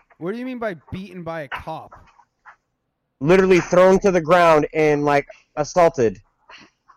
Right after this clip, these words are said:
Speaker 1: Why?
Speaker 2: Um, mine, I was in Whitman. I was a, it, I was, like, nineteen years old. I got pulled out of a car because my friend didn't have a license. He had a bag on him,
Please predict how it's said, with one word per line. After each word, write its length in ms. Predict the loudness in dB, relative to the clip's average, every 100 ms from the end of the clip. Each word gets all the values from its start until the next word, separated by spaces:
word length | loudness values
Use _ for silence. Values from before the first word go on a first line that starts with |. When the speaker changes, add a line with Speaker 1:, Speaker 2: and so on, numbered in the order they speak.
| _ -20 -16
Speaker 1:
Why? 380 | -12 -12 -14 -20 _ _ _ _ _ _ _ _ _ _ _ _ _ _ 0
Speaker 2:
Um, 320 | 2 2 0 -4
mine, 680 | 2 4 6 6 6 4 -4 _ _ -8 0
I 140 | 2
was 160 | 2 2
in 260 | -2 -4 0
Whitman. 360 | 0 4 2
I 140 | 4 2
was 100 | 2
a, 80 | -4 _
it, 200 | -2 -2 -4 -18 -8 -2
I 80 |
was, 120 | -2 0
like, 160 | -2
nineteen 460 | 0 -2 -2 -2 0
years 220 | 0 0
old. 300 | 2 2 -2 _ -18 -14 -14 -12 -2
I 100 | 2
got 160 | 2 4
pulled 200 | 4 6
out 140 | 4
of 80 | 2
a 80 | 2
car 300 | 6 6 4
because 280 | 0 0
my 160 | 0 -2
friend 240 | 0 0
didn't 160 | 0 0
have 140 | 0
a 60 | 0
license. 460 | 0 -2 -4 -10 -8
He 140 | -2
had 200 | 2 2
a 20 |
bag 380 | 2 4 4 4
on 260 | 2 0
him, 140 | -2